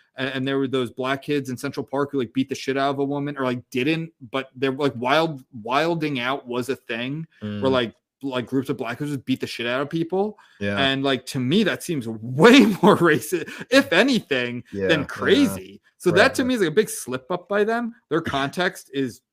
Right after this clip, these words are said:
Speaker 1: the same ableist language that trivialized, like, no, you're just copy and pasting here.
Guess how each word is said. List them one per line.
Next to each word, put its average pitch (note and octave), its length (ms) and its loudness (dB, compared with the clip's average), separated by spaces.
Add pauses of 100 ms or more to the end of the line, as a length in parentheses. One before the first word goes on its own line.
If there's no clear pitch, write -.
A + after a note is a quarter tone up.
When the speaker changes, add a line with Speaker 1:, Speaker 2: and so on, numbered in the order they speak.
Speaker 1:
the B2+ 100 -4
same B2+ 640 -8
ableist B2+ 340 -4
language B2+ 340 -6
that B2 120 -6
trivialized, C3+ 480 -4
like, A#2+ 220 -8
no, A#2+ 420 -4
you're A#2 160 -4
just B2+ 240 0 (320)
copy C3 300 -4
and A#2 80 -8
pasting A2+ 380 -8
here. D#3 340 -6